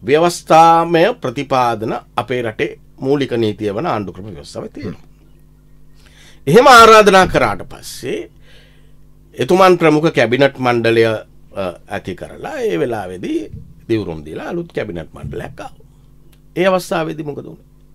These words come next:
බලය අහිමි වුණු පාර්ශවයන්, එවකට හිටිය, අ, හිටපු අගමැති රනිල් වික්‍රමසිංහ මැතිතුමා ඇතුළු පාර්ශවයන් මේ වගේම මීට,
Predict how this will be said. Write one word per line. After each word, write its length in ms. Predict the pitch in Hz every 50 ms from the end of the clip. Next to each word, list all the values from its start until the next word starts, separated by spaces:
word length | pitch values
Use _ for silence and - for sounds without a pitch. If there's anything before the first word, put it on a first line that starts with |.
| _ _ _ _ _ - _ _ _ _ - _ _ - _ _ - _ _ _ _ _ _ _ _ _ _ _ _ _ - -
බලය 260 | 98 120 147 185 220 220
අහිමි 400 | 202 170 156 170 220 247 254 226
වුණු 240 | 190 165 135 113 95 92 - - - _ _ - - _
පාර්ශවයන්, 680 | - 127 123 131 147 143 - - 175 135 104 82 73 - - - - _ _ _ _ _ _
එවකට 360 | - 104 113 110 101 110 107 104
හිටිය, 300 | 101 110 98 104 98 95
අ, 540 | 92 87 87 92 - - 107 - - 98 90 90 90 92 90 82
හිටපු 360 | 87 101 98 - 101 - 98
අගමැති 400 | 92 87 85 90 90 85 73 82
රනිල් 300 | 80 80 92 98 92 90
වික්‍රමසිංහ 540 | 85 85 - - 127 143 - - 120 98 85
මැතිතුමා 460 | 73 73 65 - - - 69 67 65 67
ඇතුළු 260 | 69 - - 85 80
පාර්ශවයන් 600 | - - - 64 - - - 123 123 - - - 87 - _ _ - _ - - - - _
මේ 200 | - - 92 85
වගේම 360 | 76 76 73 - - 123 180 233 202 147 113 82
මීට, 300 | 80 92 98 98 87 82